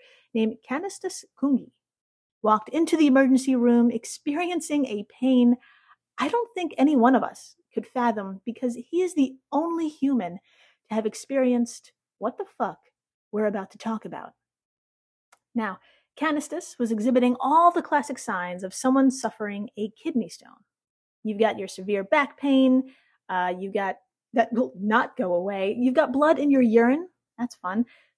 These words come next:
Fever and chills, some vomiting because of that pain.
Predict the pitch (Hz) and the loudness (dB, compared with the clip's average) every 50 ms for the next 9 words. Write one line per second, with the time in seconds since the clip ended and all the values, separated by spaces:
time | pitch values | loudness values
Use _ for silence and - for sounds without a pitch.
0 | _ _ - 320 330 302 311 311 294 - 208 196 196 - - - - 247 240 240 | _ _ 2 2 2 2 2 0 -2 -2 -4 -8 -10 -10 -12 -2 0 2 2 2
1 | 240 240 233 233 - _ _ _ _ - - 254 247 233 226 208 202 240 254 277 | 2 0 -2 -4 -8 _ _ _ _ -6 2 6 6 6 6 6 2 2 2 2
2 | 269 233 208 - - - - _ _ - 196 - - - 240 240 240 208 - - | 2 0 -2 -2 -8 -14 -18 _ _ -20 -16 -14 -6 -2 0 0 0 0 -4 -6
3 | 202 220 226 214 196 190 190 - - _ _ _ 220 220 208 180 151 - | -8 -6 -6 -6 -4 -4 -4 -4 -6 _ _ _ -8 -6 -6 -8 -12 -16